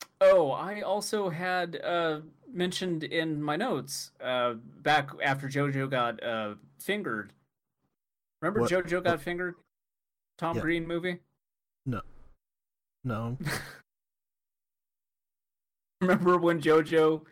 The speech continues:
Speaker 1: talks to George and George is like, "Make, make daddy proud, <laughs> son."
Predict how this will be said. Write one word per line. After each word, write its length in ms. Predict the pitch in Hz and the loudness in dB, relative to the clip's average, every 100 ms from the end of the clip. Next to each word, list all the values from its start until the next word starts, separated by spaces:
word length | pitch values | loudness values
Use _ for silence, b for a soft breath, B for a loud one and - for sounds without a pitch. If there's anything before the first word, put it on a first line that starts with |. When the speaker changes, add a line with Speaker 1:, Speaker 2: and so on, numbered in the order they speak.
| b b | b b
Speaker 1:
talks 300 | - 156 143 | 2 2 2
to 100 | 139 | -2
George 420 | 143 143 147 143 139 | -2 2 2 2 0
and 100 | 135 | 0
George 240 | 139 135 | 2 2
is 100 | 139 | 2
like, 180 | 139 135 | 2 2
"Make, 180 | 139 139 - | 0 -2 -8
make 260 | 139 131 147 | -2 -2 4
daddy 260 | 151 156 | 4 4
proud, 460 | 143 143 143 117 110 | 0 2 2 2 -2
<laughs> 0 | |
son." 520 | - 120 - 165 139 | -4 -6 -2 -4 -4